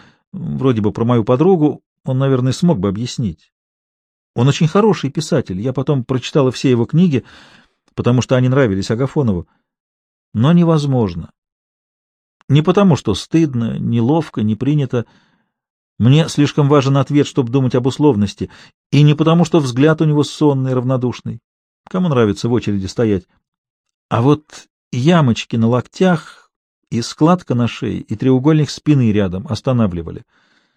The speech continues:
Розовая нежная плоть. Она из другой жизни.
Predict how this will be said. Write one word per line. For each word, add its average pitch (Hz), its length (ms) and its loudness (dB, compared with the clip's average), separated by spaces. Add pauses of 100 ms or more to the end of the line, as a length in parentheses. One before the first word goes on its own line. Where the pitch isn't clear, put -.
(380)
Розовая 151 720 2
нежная 127 420 0
плоть. 107 560 -4 (560)
Она 123 260 2
из 135 80 0
другой 165 300 2
жизни. 135 380 -2